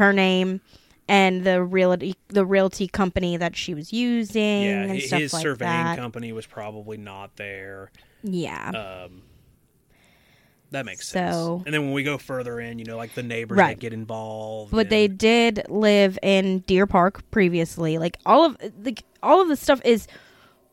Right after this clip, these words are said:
Speaker 2: really true, but I think they just changed specific names so that people don't, people
Speaker 1: Right.
Speaker 2: aren't, because some of those people, some of those neighbors probably still live there, or the families,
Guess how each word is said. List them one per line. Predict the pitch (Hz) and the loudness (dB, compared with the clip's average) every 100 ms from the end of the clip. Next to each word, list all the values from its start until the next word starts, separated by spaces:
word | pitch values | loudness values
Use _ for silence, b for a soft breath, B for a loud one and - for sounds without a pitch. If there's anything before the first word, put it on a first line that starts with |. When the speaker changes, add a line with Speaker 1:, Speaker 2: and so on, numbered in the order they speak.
| _ - | _ -14
Speaker 2:
really | 214 240 285 247 214 | -2 2 4 2 0
true, | - 262 226 202 | 4 8 8 6
but | 196 190 | 4 2
I | 170 220 | 2 -2
think | 233 | -2
they | 208 | -2
just | 202 190 - | 0 -2 -2
changed | 196 185 - - | -2 -2 -4 -10
specific | - 208 190 196 180 | -6 -4 -2 -4 -2
names | 170 170 165 | -2 -2 -4
so | - 165 | -8 -8
that | 156 | -8
people | - 160 156 | -10 -10 -10
don't, | 160 170 170 - _ _ _ _ _ - - - - - _ _ - | -10 -10 -10 -12 _ _ _ _ _ -20 -20 -20 -20 -20 _ _ -8
people | 196 202 | -6 -4
Speaker 1:
Right. | 170 | -4
Speaker 2:
aren't, | 180 165 | -8 -6
because | 226 277 - | 0 2 2
some | 381 | 0
of | 440 | 2
those | 403 - | 0 -2
people, | 392 330 | -6 -6
some | 370 | -4
of | 440 | -2
those | 349 | 0
neighbors | 254 320 392 311 | 0 0 0 -2
probably | - 359 508 427 | -2 0 0 -2
still | 359 - 294 | -4 -4 -4
live | 269 359 | -4 -4
there, | 190 180 | -4 -2
or | 226 254 | -2 -2
the | 233 | -4
families, | 254 262 233 208 | -4 -4 -4 -4